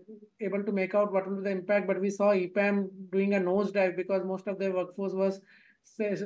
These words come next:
from Ukraine and that geography, and that got very badly impacted. And the stock saw massive, massive, massive market cap erosion. So it is very difficult to, you know, today,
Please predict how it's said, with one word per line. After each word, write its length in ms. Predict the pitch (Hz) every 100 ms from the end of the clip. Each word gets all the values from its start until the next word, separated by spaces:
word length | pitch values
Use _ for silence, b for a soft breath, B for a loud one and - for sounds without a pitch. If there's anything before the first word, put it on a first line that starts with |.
| 196
from 300 | 196 190 185
Ukraine 460 | 190 190 196 202
and 140 | 196 190
that 160 | 185 180
geography, 380 | 180 196 208
and 200 | 196 185 185
that 180 | 190
got 140 | 196 190 -
very 280 | 190 185 202
badly 460 | 185 170 165 196 202 208
impacted. 580 | 180 165 202 202 208 185
And 200 | 180 180 - _ _ 190
the 100 | 196
stock 380 | - 196 202
saw 160 | - 208
massive, 500 | 196 185 175 226 208 202
massive, 480 | 190 185 180 220 202
massive 320 | 190 180 214
market 420 | 196 180 165 190 -
cap 200 | 196 190
erosion. 460 | 208 226 196 165 - - _ _ _ _
So 80 | 262
it 60 | 269
is 120 | 262
very 200 | 262 262
difficult 520 | 226 240 269 285 262
to, 240 | 269 262 240
you 100 | 226
know, 200 | 247 240
today, 440 | 233 208 233 240